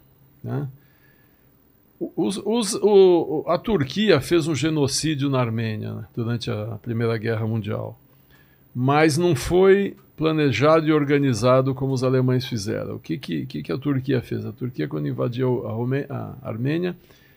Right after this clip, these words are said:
expulsou as populações pro deserto e, e morreram de fome, de sede, sem condições. Tinha um terço dos armênios foram mortos assim. As mulheres eram estupradas e coisa assim.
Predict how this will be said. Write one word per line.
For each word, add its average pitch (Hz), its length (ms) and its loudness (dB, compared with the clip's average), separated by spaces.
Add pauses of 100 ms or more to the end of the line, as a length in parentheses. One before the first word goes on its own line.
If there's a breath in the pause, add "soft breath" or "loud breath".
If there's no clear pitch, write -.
(120)
expulsou 160 920 4 (560 soft breath)
as - 160 -2
populações 127 760 0
pro 131 120 -4
deserto 180 720 2
e, 143 540 -6
e 127 120 -2
morreram 127 400 2
de 110 100 -6
fome, 123 420 -2
de 107 120 -8
sede, 127 340 -2
sem 131 200 -4
condições. 123 520 -6
Tinha 110 380 -12
um 127 140 -4
terço 131 380 -2
dos 107 220 -10
armênios 123 400 -4
foram 123 240 -4
mortos 120 340 -4
assim. 113 360 -10 (560 soft breath)
As 104 160 -12
mulheres 117 500 -2
eram 117 200 -4
estupradas 113 960 -2
e 113 60 -12
coisa 110 280 -6
assim. 110 240 -12